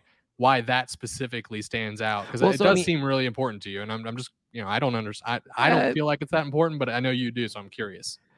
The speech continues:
Speaker 2: Uh, I think that may be just influence from conversations I've had with other people and, and things you read online, like, you know, the big statement that, uh,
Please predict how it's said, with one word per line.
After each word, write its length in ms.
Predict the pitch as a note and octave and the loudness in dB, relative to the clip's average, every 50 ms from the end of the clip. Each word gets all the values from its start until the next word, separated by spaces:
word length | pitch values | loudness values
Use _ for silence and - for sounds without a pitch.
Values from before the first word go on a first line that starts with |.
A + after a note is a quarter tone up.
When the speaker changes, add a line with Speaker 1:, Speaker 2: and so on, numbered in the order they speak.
| _ _ _ _ _ _ _ _ _ - | _ _ _ _ _ _ _ _ _ 0
Speaker 2:
Uh, 160 | C3 B2 A#2+ A#2 | 2 4 4 4
I 60 | C3+ | 4
think 240 | C#3 G3 G3+ D#3+ B2+ | 4 2 2 2 2
that 140 | C#3+ C3+ C3+ | 0 2 4
may 160 | C#3 C#3+ B2 | 4 4 4
be 160 | A#2+ A#2 A2 | 4 4 2
just 180 | G#2+ G#2 F2+ - - | 2 0 -2 -4 -6
influence 500 | G2+ G2+ F#2 - G2 G2 F#2+ F#2+ F#2+ F2 | -6 -6 -4 -2 0 2 2 2 2 0
from 140 | - - E2+ | -2 -4 0
conversations 640 | - F#2+ F#2 F#2 F#2 F2 - F2+ F2 E2+ F#2 E2 | 4 4 4 6 4 4 4 2 0 2 0 0
I've 80 | F2 D#2 | 0 2
had 160 | E2 F2 E2+ | 2 2 2
with 80 | E2+ D#2 | 2 2
other 180 | E2 F2+ F2+ | 2 0 0
people 520 | D#2+ - F2 E2+ - - F2 E2+ E2+ E2+ E2 | 2 2 2 2 2 2 2 2 4 2 2
and, 220 | - - F2 E2+ | 2 2 2 4
and 140 | D#2 E2+ E2 | 4 2 2
things 260 | - G2 F#2+ F2+ C#2+ | 4 4 4 4 4
you 60 | E2 | 4
read 120 | F2 E2+ E2+ | 6 6 6
online, 360 | E2+ E2 E2 E2+ E2+ E2+ E2+ | 4 4 2 2 4 4 4
like, 140 | E2+ F2 D#2 | 2 2 2
you 120 | E2 F2 | 2 0
know, 80 | D#2+ - - | -2 -2 -2
the 140 | - F#2 E2 | -2 -2 0
big 240 | D2+ F#2+ F#2 E2+ - | 4 2 2 2 0
statement 440 | - - F2+ F2 C2+ E2 E2 D2+ - | -2 -2 -2 0 0 -4 -8 -6 -4
that, 300 | F2 E2+ E2+ E2 - - | -2 0 0 0 0 2
uh, 280 | D#2 D2+ D2+ D2+ D2 | 4 4 4 4 2